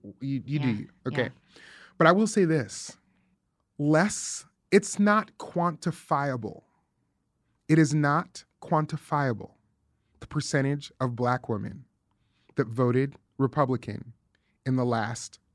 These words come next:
Speaker 1: election. The percentage of Black women who voted Republican in the last election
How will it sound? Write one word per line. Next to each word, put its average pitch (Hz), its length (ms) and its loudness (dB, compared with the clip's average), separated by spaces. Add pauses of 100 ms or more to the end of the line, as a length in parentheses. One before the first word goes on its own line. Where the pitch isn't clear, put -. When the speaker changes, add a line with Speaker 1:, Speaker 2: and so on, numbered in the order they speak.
(120)
Speaker 1:
election. 117 420 -4 (540)
The 156 100 0
percentage 170 720 0
of 151 180 0
Black 143 280 2
women 113 340 -4
who 131 100 2
voted 131 220 2
Republican 131 580 -4
in 123 100 -6
the 117 80 -2
last 113 360 -4
election 127 600 -6